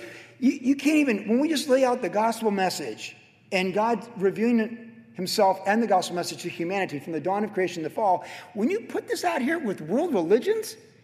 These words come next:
let alone, like, the, the lies and deceit of people like Darwin and Marx and these, these people who plot evil and wink the eye and shuffle the feet, it's, it's just incompatible.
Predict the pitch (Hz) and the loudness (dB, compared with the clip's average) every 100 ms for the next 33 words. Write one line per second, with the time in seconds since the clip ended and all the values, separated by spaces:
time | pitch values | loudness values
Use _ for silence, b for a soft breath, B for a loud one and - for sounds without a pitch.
0 | _ _ _ _ _ - 240 311 247 277 | _ _ _ _ _ 2 4 4 6 6
1 | 262 214 180 170 - 233 175 160 196 247 | 4 0 -2 -4 -4 -4 -2 0 0 2
2 | 247 180 160 - 269 269 214 208 156 135 | 2 2 -4 0 0 2 0 -2 -2 -2
3 | 123 120 196 226 226 202 147 151 196 208 | -6 -2 0 2 2 2 0 0 0 -2
4 | - 180 175 175 B B B 160 - 226 | -4 -4 -2 -4 B B B -8 -4 -4
5 | 233 185 160 - 214 202 - 196 202 208 | -2 -4 -4 0 2 2 -2 -4 0 2
6 | 190 151 B B - 160 208 208 170 170 | 2 0 B B -4 -2 -2 0 2 2
7 | 190 196 190 196 233 311 302 - 254 - | 2 -2 -2 -2 -4 -6 -8 -8 -6 -6
8 | - 311 - 277 233 359 370 247 - | -4 -4 -2 -2 -2 -2 -2 -4 -6